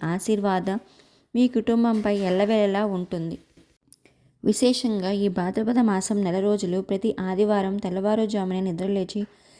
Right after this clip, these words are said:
సూర్యుడికి ఆజ్యం సమర్పిస్తే చాలా మంచిది. విష్ణుమూర్తిని పూజించే భక్తులు ఈ భాద్రపద మాసం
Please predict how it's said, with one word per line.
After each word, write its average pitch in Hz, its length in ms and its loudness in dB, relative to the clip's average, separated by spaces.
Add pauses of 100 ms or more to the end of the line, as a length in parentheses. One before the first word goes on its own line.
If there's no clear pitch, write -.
(160)
సూర్యుడికి 262 460 4 (160)
ఆజ్యం 196 340 -2
సమర్పిస్తే 202 560 -2
చాలా 190 380 -2
మంచిది. 180 400 -2 (420)
విష్ణుమూర్తిని 220 720 2
పూజించే 208 680 0
భక్తులు 190 440 -2
ఈ 202 140 2
భాద్రపద 185 480 0
మాసం 208 420 0